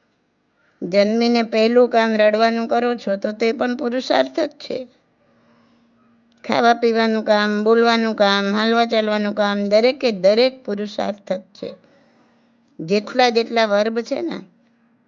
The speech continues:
તે બધા જ પુરુષાર્થમાં જાય. To laugh,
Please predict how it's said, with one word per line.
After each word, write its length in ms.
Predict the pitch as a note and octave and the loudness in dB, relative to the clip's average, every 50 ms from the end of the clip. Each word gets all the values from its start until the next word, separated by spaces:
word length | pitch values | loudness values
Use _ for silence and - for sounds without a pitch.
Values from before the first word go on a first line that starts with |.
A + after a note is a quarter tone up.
| _ - | _ -8
તે 100 | G#3 G#3 | -6 0
બધા 440 | G3+ G3 F#3+ G3 F#3+ F#3+ G#3+ A3 | 2 2 2 2 2 0 0 0
જ 140 | A3+ G#3 - | 0 -2 -6
પુરુષાર્થમાં 960 | - - G#3 G#3 G#3+ G#3+ G3+ - G3+ G3 G3 G3+ - - G3+ G3 F#3+ F#3+ G3 | -10 -10 -8 -8 -8 -8 -6 -4 -4 -4 -4 -6 -8 -12 -10 -10 -8 -8 -6
જાય. 160 | G3 F3 - - _ _ _ _ _ _ _ _ _ _ _ _ _ _ _ _ _ _ _ - | -6 -8 -8 -10 _ _ _ _ _ _ _ _ _ _ _ _ _ _ _ _ _ _ _ -8
To 100 | F#3+ F#3 | -6 -4
laugh, 480 | F#3 F3+ F#3+ F#3+ F#3+ F3+ F3+ E3+ F3 | -2 0 0 0 0 0 -2 -4 -6